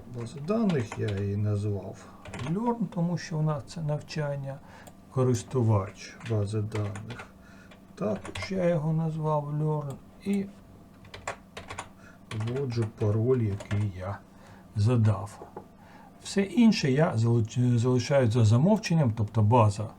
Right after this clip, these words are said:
localhost, тому що ми вже знаходимося на сервері, ну і префікс для бази даних, нехай буде В П. Кажемо «Відправити». Нам пропонують зберегти логін.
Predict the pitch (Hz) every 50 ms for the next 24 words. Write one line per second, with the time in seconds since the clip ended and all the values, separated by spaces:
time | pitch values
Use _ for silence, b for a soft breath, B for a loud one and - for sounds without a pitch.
0 | - - - - 113 110 110 - 113 123 - - - 349 247 196 - - 185 175
1 | 165 - - 165 165 160 160 139 147 151 143 135 139 135 135 135 139 139 127 -
2 | - 147 139 123 127 123 120 113 - 127 123 127 117 - - 135 127 120 120 120
3 | 131 151 196 254 262 254 - 117 107 - 127 139 160 160 - 135 104 - - 110
4 | 101 104 113 110 104 98 98 101 101 98 98 98 110 127 147 131 110 104 - B
5 | B B B B B B - 107 104 - - 113 110 107 98 101 98 98 98 92
6 | 98 98 - - 104 - - - - B B B B B B B B B B B
7 | B B B B B B - - - - - - - - - - - - - -
8 | - 123 107 95 95 95 92 87 90 92 101 - - - - 117 113 107 - -
9 | - 175 196 208 214 208 202 - - 196 196 196 - - - - - - - -
10 | - - - - - - - - - - - - - - - - - 147 131 117
11 | 113 107 104 107 104 104 120 123 120 117 113 101 98 101 104 107 110 110 143 135
12 | 120 120 107 - - - - 110 95 101 110 - - - - - - - - -
13 | - - - - - - - - 135 185 226 233 214 180 196 190 185 170